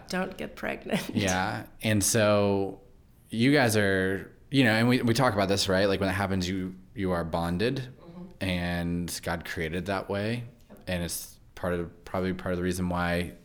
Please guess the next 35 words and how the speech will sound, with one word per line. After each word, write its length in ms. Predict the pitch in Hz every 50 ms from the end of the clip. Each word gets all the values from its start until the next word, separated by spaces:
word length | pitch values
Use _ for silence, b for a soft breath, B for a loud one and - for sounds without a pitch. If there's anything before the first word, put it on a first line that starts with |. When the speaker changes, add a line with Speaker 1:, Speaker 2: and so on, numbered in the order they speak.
| - - -
Speaker 2:
although 240 | 87 90 85 87
the 120 | 85 85 82
distance 460 | 78 90 - - - 90 85 - -
was 120 | 90 -
difficult, 500 | - - 85 - - 90 - 123 135 131
you 100 | 92 92
guys 580 | 90 92 87 87 85 87 85 - - - - - - B
Speaker 1:
Mm-hmm. 100 | 185 B B B B B B B B B B B - _
Speaker 2:
kept 380 | - 101 85 76 - - - - - - - -
together 460 | - - 90 113 143 143 101 76 - 52
Speaker 1:
Probably. 140 | 113 117 - - - - - -
Speaker 2:
because 360 | - 98 90 - 92 90 85 87
there 100 | 95 87
was 80 | 87 87
Speaker 1:
Yeah. 60 | 92
Speaker 2:
a 20 | 90 92
lot 120 | 104 120 123
of 80 | 101
emotion 360 | 95 87 80 82 - - 107
and 100 | 107 117
a 20 | 120
lot 160 | 127 127 131
of 80 | 143 135
love. 440 | 107 92 87 90 107 123 131 - - B B B B B
Speaker 1:
Yeah. 220 | 190 - - - - - -
Speaker 2:
Um, 520 | 101 95 95 92 87 87 87 87 85 85 85
but 180 | - 90 90 73
you 120 | 85 92
guys, 640 | 87 92 87 85 87 85 85 85 82 - - - - - - - - - - - _ _ _ - _ -
uh, 380 | 90 87 85 85 - - - - - -
more 240 | - 104 107 113 120
so 180 | 117 - 117 98
than 160 | 95 92 90
you 120 | 90 90 90
knew, 760 | 95 95 107 135 151 135 101 87 87 87 87 90 98 95